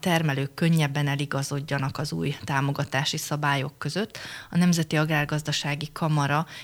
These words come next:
egy kiadványt készített, ennek a címe a feltételesség szabályrendszere, és ez a kiadvány megtalálható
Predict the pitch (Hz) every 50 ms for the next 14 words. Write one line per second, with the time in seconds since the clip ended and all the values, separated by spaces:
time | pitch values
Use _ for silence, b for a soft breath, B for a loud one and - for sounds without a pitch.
0 | B B 139 - - - - 180 165 151 151 143 147 151 139 127 139 139 147 -
1 | - - - - - - 156 143 143 147 - - - - - - - 147 185 220
2 | - - - 175 156 147 143 139 - 139 - - - 180 175 170 156 139 139 -
3 | - 165 156 156 156 156 151 - 143 139 139 139 - - - - - - - 143
4 | 135 143 135 131 135 135 131 127 131 143 - - 156 156 170 214 - B B B
5 | B B B 175 151 - 170 160 160 165 151 - - - 180 180 175 170 170 170
6 | 156 156 156 156 147 143 - - - 143 135 131 131 151 151 151 151 - 170 165
7 | 160